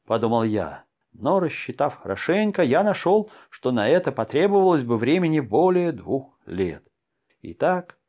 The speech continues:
к крайнему моему сожалению, я принуждён был покинуть мой бот на сухом пути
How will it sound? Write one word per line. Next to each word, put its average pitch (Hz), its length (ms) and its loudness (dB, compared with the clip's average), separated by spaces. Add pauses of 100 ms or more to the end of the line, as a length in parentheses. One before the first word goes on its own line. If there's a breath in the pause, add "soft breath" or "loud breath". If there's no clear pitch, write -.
(120)
к - 40 -20
крайнему 175 640 2
моему 131 320 0
сожалению, 180 1000 2
я 196 360 2
принуждён 160 680 2
был 202 260 2
покинуть 160 480 0
мой 120 180 0
бот 226 400 0
на 220 240 -2
сухом 208 480 0
пути 180 460 -4